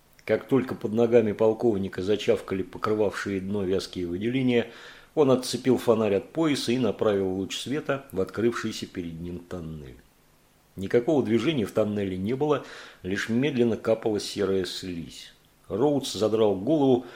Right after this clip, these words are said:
и примерно в двадцати футах над собой увидел Рика Хурада. Он подергал веревку, и Рик начал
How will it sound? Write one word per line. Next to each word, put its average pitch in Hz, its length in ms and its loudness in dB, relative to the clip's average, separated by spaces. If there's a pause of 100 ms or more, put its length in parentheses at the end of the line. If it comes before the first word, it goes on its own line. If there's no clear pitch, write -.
(240)
и 107 60 -8
примерно 139 440 2
в 110 80 2
двадцати 131 480 0
футах - 560 -2
над 104 180 0
собой 131 360 2
увидел 113 460 0
Рика 110 300 -2
Хурада. 87 640 -4 (400)
Он 98 180 -4
подергал 104 560 2
веревку, 135 540 -6 (280)
и 95 100 -4
Рик 95 240 -4
начал 95 400 -6